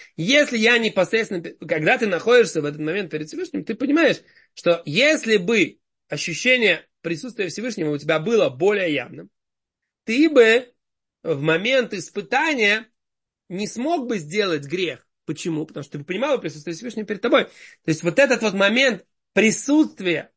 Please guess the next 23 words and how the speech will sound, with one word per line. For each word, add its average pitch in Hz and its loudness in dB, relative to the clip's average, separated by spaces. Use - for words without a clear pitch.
явного 202 -2
Всевышнего 262 -12
перед 277 -12
тобой, 320 0
оно 262 4
тебя 240 -2
на 226 -6
самом 214 -10
деле 220 -10
бы 226 -4
остановило. 233 0
То 185 -8
есть 156 -8
как 170 -4
бы, 175 -4
как 170 -8
представьте, 226 -2
если 196 2
вы, 196 2
как - -16
это, 135 -16
Агада 170 -2
есть, 131 -6